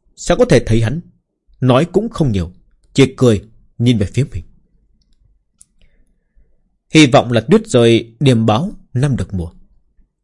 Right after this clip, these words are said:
Tào Tình Đãng nâng tay lên hà hơi, có chút lạnh, phải mặc thêm một bộ quần áo, nên rút về phòng. Sau khi mặc thêm, đoan đoan chính chính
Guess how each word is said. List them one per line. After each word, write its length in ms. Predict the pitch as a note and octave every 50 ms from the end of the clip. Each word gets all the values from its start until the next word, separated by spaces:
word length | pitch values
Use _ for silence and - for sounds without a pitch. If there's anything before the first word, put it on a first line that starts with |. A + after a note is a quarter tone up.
| _ _ _ _ - - _ _ _ _ _ _ _ _ _ _ _ _ _ _ _
Tào 140 | - D3 C#3 -
Tình 140 | D3 C3 B2+
Đãng 240 | B2+ C3+ A3 G#3+
nâng 160 | D#3+ C#3 C#3 C3
tay 120 | C3+ B2+
lên 140 | B2 B2+ A2+
hà 180 | G#2 G2+ F#2+
hơi, 240 | F#2 G2 G#2+ G#2+ G#2 - _ _ _ _ _ _ _ _ _ _ _ _ _ _ _
có 100 | - D3+
chút 180 | C#3+ - B3+ B3+ -
lạnh, 160 | G2 - - - _ _ _ _ _ _ _ _ _ _ _ _ _ _ _ -
phải 120 | - D3
mặc 160 | D3 C#3 B2+ -
thêm 100 | - G3
một 160 | D3+ A#2+ - A2
bộ 200 | A#2 A2 F2+ -
quần 160 | - A2 F2+
áo, 240 | F2 G2 C#3+ F3+ - _ _ _ _ _ _ _ _ _ _ _ -
nên 540 | B2 C3 C3 B2+ B2+ A#2+ A#2+ A2+ - _ _ _ _ _
rút 320 | - A2 G#2+ A#3 B3 -
về 140 | - G#2 F2+
phòng. 220 | - - F2+ E2 - _ _ _ _ _ _ _ _ _ _ _ _ _ _ _ _ _ _ _ _ _ _ _ _ _ _ _ _ - - _ _ _ _ _ _ _ _ _ _ _ _ _ _ _ _
Sau 220 | - - - C#3+
khi 160 | B2+ - D3+ C#3
mặc 180 | B2+ A#2+ - -
thêm, 280 | - A2 A2 G#2 - - _ _ _ _ _ _ _ _ _ _ _
đoan 200 | D3 C#3 C3+ C3+
đoan 200 | B2+ B2+ B2 A#2 A#2
chính 180 | A#2+ A#2+ B2+
chính 260 | B2 A2+ A2 C3+ D#3+